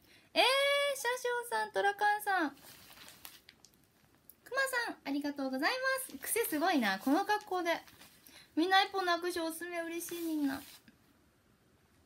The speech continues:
アイポンのこと絶対、えー、ありがとう、マザポン。アザラシ。コス配信の人気が高い。えー。じゃあ、コスプレしちゃおうかな。クマポン。あ、パピヨ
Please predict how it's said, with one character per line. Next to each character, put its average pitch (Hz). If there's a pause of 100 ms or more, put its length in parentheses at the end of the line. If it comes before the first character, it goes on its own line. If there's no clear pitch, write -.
(260)
ア 247
イ -
ポ 254
ン 233
の 220
こ 220
と -
絶 -
対、 -
え 202
ー、 247 (440)
あ 226
り 262
が 349
と 359
う、 349
マ 349
ザ 339
ポ 311
ン。 226 (1080)
ア 196
ザ 196
ラ -
シ。 - (1400)
コ 262
ス 285
配 330
信 254
の 208
人 220
気 226
が 220
高 208
い。 226
え 302 (1400)
ー。 -
じ 208
ゃ 196
あ、 -
コ 196
ス -
プ -
レ 233
し 226
ち -
ゃ 240
お -
う -
か 196
な。 180 (2000)
ク 277
マ 330
ポ 302
ン。 294
あ、 370
パ 415
ピ 403
ヨ 403